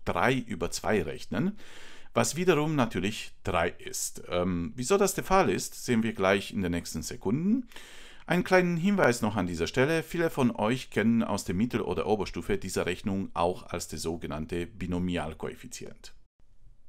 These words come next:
Und diesen Binomialkoeffizient bezeichnet man üblicherweise mit n über k. Und das hier ist die Formel, mit der man das Ganze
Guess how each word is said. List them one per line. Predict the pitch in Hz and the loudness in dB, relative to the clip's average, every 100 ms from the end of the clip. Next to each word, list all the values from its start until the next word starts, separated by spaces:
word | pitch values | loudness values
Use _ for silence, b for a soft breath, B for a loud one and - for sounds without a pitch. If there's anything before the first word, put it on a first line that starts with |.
| - | 4
Und | 131 139 143 - 143 | 6 8 6 -2 -6
diesen | 131 139 | 0 0
Binomialkoeffizient | 135 127 143 202 226 120 - - 90 80 | 2 2 4 4 4 0 -2 0 0 0
bezeichnet | - - 101 123 120 | -2 0 0 0 2
man | 110 110 | 4 2
üblicherweise | - 139 131 123 113 95 76 92 101 | 0 -4 -4 -4 -4 -2 0 0 2
mit | 92 90 - - | 0 -2 -6 2
n | 117 113 | 6 6
über | - 76 69 | 4 -6 -6
k. | - - 135 190 - - - | -6 2 4 4 0 -8 -14
Und | - 87 98 | -4 0 4
das | 151 - | 2 0
hier | - 123 127 131 | 2 6 6 4
ist | 101 - | -2 -6
die | 87 | -6
Formel, | - 69 80 | -4 -4 -2
mit | 87 87 | -2 -4
der | 76 | -4
man | 73 | -6
das | - - | -6 -8
Ganze | 73 71 92 98 | -8 -4 -2 -2